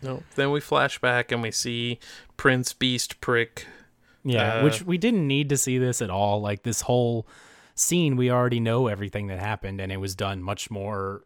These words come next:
Speaker 2: you know, succinctly, and, like, you get to use your imagination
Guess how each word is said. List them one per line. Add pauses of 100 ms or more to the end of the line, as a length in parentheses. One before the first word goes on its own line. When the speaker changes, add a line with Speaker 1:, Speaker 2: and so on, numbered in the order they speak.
Speaker 2:
you
know,
succinctly,
and,
like,
you
get
to
use
your
imagination